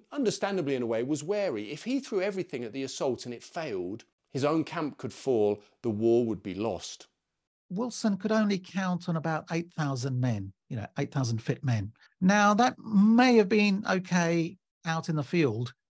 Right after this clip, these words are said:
Speaker 2: uh, against the mutineers, but attacking a city is, you know, is a difficult proposition. You have to get through the gates, get, get, get through the breaches, but once you're in the city, it's a very difficult situation. You know, each house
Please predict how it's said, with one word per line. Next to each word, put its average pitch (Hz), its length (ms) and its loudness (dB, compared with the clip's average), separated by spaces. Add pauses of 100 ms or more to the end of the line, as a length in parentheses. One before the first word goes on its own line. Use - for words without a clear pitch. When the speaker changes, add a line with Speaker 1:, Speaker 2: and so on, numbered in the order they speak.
(160)
Speaker 2:
uh, 127 240 -4
against 135 360 -4
the 143 80 -2
mutineers, 131 640 0
but 139 340 -2 (160)
attacking 180 360 0
a 131 40 0
city 127 380 2
is, 120 320 -2
you 147 80 -4
know, 113 60 -2
is 117 180 -4
a 135 40 0
difficult 127 420 -4 (180)
proposition. 127 640 -2 (420)
You 165 100 4
have 180 80 4
to 185 80 -2
get 214 160 2
through 202 100 4
the 170 80 4
gates, 175 400 2
get, - 280 -6 (180)
get, 170 360 -2
get 170 200 0
through 180 180 6
the 151 60 4
breaches, 151 640 2
but - 280 -8
once 185 300 -2
you're 165 120 2
in 185 140 4
the 170 60 4
city, 127 500 -4 (280)
it's 185 140 -6
a 202 60 -2
very 185 240 2
difficult 165 440 -6
situation. 156 720 -2
You 139 80 -2
know, 117 280 0
each - 260 -2
house 143 480 -4